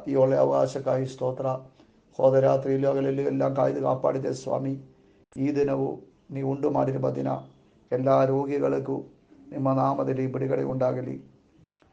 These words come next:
ಆಮೇನ್. ನೆನಪಿನ ಪವರ್ ಕಮ್ಮಿ ಆಗ್ತಾ ಇರುವ ವ್ಯಕ್ತಿಗಳು ಯೇಸುವಿನ ನಾಮದಲ್ಲಿ ಕಂಪ್ಲೀಟ್ ಸೌಖ್ಯವಾಗಿ ಪೂರ್ಣ ನೆನಪು ವರುವಂತೆ ಪ್ರಾರ್ಥಿಸುತ್ತೇನೆ.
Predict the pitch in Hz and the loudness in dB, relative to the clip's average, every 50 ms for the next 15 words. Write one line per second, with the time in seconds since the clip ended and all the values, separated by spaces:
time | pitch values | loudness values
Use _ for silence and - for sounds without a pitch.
0 | _ _ _ _ _ _ - 127 131 135 139 139 139 139 139 139 139 143 139 139 | _ _ _ _ _ _ 2 4 4 4 4 2 0 -2 -2 -4 -4 -2 -2 0
1 | 156 151 - - 170 151 156 151 - 143 131 131 135 143 135 135 131 127 131 143 | -2 -2 -2 0 0 2 0 2 2 2 2 2 2 0 -2 -2 -2 -2 -2 -2
2 | 147 143 139 131 - - 131 131 131 131 127 127 131 127 127 - 135 135 139 131 | 0 0 0 -2 0 2 2 2 2 2 -2 -4 -4 -6 -6 -6 -4 -4 -2 -4
3 | 127 131 135 - _ _ _ _ _ _ _ - 139 143 147 139 139 - 151 143 | -6 -8 -12 -18 _ _ _ _ _ _ _ -2 0 0 0 -2 -2 -2 -2 0
4 | 139 135 127 131 131 135 139 135 135 135 131 135 - 127 127 127 135 147 147 147 | 0 0 0 0 0 -2 -2 -2 -2 -4 -4 -4 -4 -4 -4 -2 -2 -2 2 2
5 | 147 143 139 143 131 - - 135 123 120 - 139 135 131 127 123 131 - - - | 0 0 0 -6 -8 -8 -8 -8 -6 -6 -4 -2 0 0 0 -2 -4 -8 -12 -16
6 | _ _ - _ _ _ _ _ _ _ - - 151 175 180 185 180 175 160 147 | _ _ -20 _ _ _ _ _ _ _ -4 0 2 2 4 4 2 2 2 2
7 | 139 135 139 131 - 147 139 123 123 127 131 127 127 131 131 131 135 - - - | 2 0 -2 -2 -4 -2 0 0 0 0 -2 -2 -2 -4 -4 -6 -6 -12 -10 -8
8 | 120 123 135 135 - 127 123 - - 67 - - - 58 - - - - | -6 -6 -6 -6 -8 -12 -12 -12 -12 -10 -8 -8 -8 -8 -8 -12 -14 -18